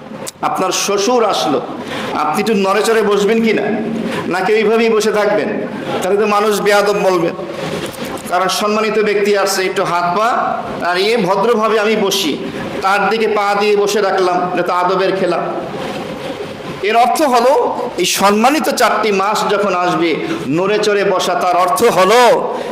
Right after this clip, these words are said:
সম্মানিত মাস যখন এসেছে, আমি একটু আমলের প্রতি যত্নবান হই, গুনাহ থেকে নিজেকে বাঁচাই।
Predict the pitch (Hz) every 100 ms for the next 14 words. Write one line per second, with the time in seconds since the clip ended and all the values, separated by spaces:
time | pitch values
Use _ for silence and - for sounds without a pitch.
0 | - - - - - - - - - 185
1 | 190 208 202 190 185 190 185 190 185 190
2 | 180 226 226 220 180 208 208 - - -
3 | - 156 185 185 185 190 165 160 180 208
4 | 190 175 175 151 151 151 147 156 156 120
5 | 110 - - - - - - - 131 175
6 | 220 262 220 190 208 208 190 175 170 156
7 | 143 143 156 147